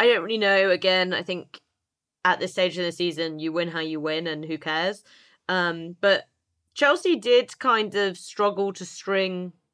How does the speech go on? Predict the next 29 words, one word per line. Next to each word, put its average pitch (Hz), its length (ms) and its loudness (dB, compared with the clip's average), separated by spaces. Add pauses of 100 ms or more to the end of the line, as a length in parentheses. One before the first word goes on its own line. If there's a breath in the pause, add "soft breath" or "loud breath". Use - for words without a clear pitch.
(520)
a 202 40 -6
huge 202 320 -6
amount 185 260 0
of - 80 -12
stuff - 200 -10
together. 175 560 -2
I 190 120 0
thought, 208 360 0 (420 soft breath)
you 220 100 -6
know, 190 140 2
West - 240 0
Ham's 208 340 0 (440)
midfield, 208 600 2
to 226 100 -6
be 196 240 -6 (220)
fair 202 180 2
to 196 140 -10
them, 185 360 -4 (1080)
did 233 180 2
really 220 220 4
well 202 260 6
in, 214 140 0
in 196 140 -4
how 190 240 2
they, 185 280 4
they 185 180 0
broke 180 300 0
up - 160 -4
play. 180 440 0